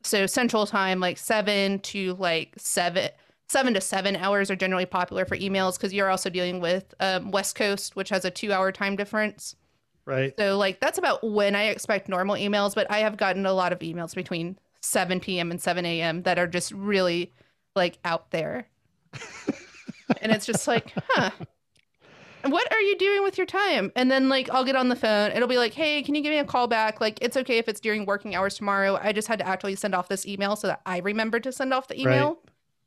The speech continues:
Speaker 1: And it's
Speaker 2: Right.
Speaker 1: like, "Yeah, okay, I'll give you a call." And, like, I'll just respond back to the email and be like, "Hey, I'll give you a call at, like,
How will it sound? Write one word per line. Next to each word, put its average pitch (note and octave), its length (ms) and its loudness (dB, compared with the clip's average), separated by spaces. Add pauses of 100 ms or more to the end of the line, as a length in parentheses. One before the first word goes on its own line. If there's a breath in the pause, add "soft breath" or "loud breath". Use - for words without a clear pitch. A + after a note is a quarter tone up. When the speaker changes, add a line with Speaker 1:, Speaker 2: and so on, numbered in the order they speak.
(140)
Speaker 1:
And C#3 140 6
it's C3+ 80 4
Speaker 2:
Right. D4 100 0
Speaker 1:
like, - 40 -12
"Yeah, G4+ 280 2 (120)
okay, C#4+ 220 2
I'll C4 140 2
give C#4+ 160 0
you D4 80 2
a C#4+ 40 -2
call." B3+ 560 2 (280)
And, C4 100 0
like, C4 140 2
I'll C4+ 100 2
just D4 140 -2
respond B3 240 2
back A3+ 120 0
to - 60 -14
the A3+ 100 -2
email G#3+ 200 2
and G#3 80 0
be A3 80 0
like, A3 100 -2
"Hey, C4+ 240 0
I'll B3 140 0
give B3+ 160 -4
you B3+ 80 0
a - 20 -2
call A3 420 0
at, A3 140 0
like, G3+ 320 0